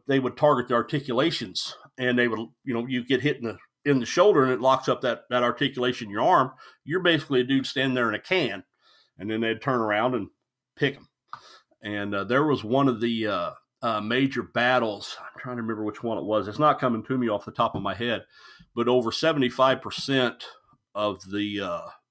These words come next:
the, the skulls that they found in the graves had been picked. They would, they would knock that articulation and just lock 'em up, and then they'd just pick 'em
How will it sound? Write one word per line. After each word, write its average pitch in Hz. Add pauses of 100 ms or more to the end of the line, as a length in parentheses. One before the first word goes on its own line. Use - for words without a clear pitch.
(140)
the, 95 (360)
the 92
skulls 120
that 98
they 98
found 113
in 95
the 90
graves 104 (180)
had 110
been 120
picked. - (520)
They 87
would, 92 (220)
they 104
would 101
knock 107
that 110
articulation 113
and 107
just 107
lock 113
'em 113
up, 107
and 104
then 104
they'd 101
just 101
pick 101
'em 85